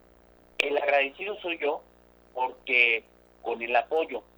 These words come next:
de los medios serios como ustedes, nos han ayudado mucho a que a la información, la información que ustedes difunden sea verídica y pueda llegar a todos los lugares del estado de Morelos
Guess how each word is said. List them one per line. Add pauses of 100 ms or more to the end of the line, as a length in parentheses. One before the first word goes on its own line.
(100)
de
los
medios
serios
como
ustedes, (600)
nos
han
ayudado
mucho
a
que
a
la
información, (420)
la
información (120)
que
ustedes
difunden (420)
sea (120)
verídica (320)
y
pueda
llegar (640)
a
todos
los
lugares
del
estado
de
Morelos